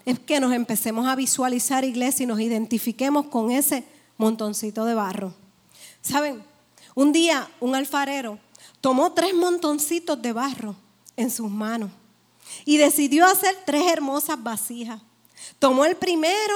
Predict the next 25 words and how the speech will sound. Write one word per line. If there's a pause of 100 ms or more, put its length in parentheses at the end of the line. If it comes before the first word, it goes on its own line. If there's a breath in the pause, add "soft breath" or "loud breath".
(140)
y
empezó
a
amasarlo. (600 loud breath)
Pero
este
comenzó, (460)
"Ay, (300)
ay,
me
duele,
me
duele,
ya
no
me
toque, (400 soft breath)
déjame
así, (480 soft breath)
ya
no
aguanto
más
el
dolor".